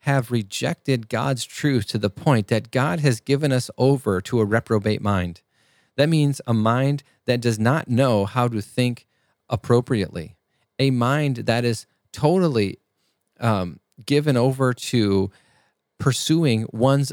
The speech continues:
own lusts and one's own self-interest. It's a mind that's not even capable of doing what honors God.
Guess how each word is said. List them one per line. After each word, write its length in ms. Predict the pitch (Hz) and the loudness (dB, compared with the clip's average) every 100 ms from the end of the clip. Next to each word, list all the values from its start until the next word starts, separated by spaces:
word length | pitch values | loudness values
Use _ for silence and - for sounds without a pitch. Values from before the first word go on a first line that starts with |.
| - | -2
own 260 | 123 139 113 | 0 2 0
lusts 540 | 95 131 101 - - | 0 0 0 -4 -6
and 260 | 120 117 104 | -2 -2 2
one's 360 | 120 127 117 - | 2 2 -2 -4
own 260 | 113 123 120 | -2 0 -2
self-interest. 960 | - 110 107 - 127 - 85 92 - _ _ _ _ | -4 -4 -4 -2 -4 -2 -6 -8 -16 _ _ _ _
It's 180 | 135 143 | -2 0
a 40 | |
mind 320 | 139 151 156 | 0 0 0
that's 140 | 135 - | -2 0
not 140 | 151 | 0
even 160 | 135 107 | -2 -6
capable 720 | - 202 214 110 87 - _ - | -2 -2 0 -2 -4 -6 _ -2
of 300 | 127 110 - _ _ - | 0 -2 -8 _ _ -2
doing 320 | 123 135 127 | 2 2 2
what 220 | 120 120 | 0 -2
honors 380 | 107 113 104 92 | -2 -2 0 -2
God. 400 | - 98 85 - | -2 -2 -4 -10